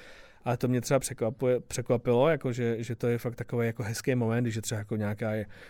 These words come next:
dobrý zápas. A přesně je moment, kdy jako Holloway-ovi, eh, dělají rukavice nebo bandáže a vedle něj stojí Zuckerberg a prostě úplně, oh, oh, a jo, Jiri, a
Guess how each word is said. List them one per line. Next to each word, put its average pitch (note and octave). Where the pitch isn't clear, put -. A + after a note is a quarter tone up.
dobrý B2
zápas. G#2+
A A2
přesně B2+
je A#2+
moment, B2+
kdy C#3+
jako A#2+
Holloway-ovi, A#2+
eh, A#2
dělají A#2
rukavice C3+
nebo A2
bandáže B2+
a -
vedle A2+
něj A#2
stojí -
Zuckerberg D3+
a C3
prostě B2
úplně, B2
oh, C#3+
oh, C#3+
a A2+
jo, B2+
Jiri, D3+
a A2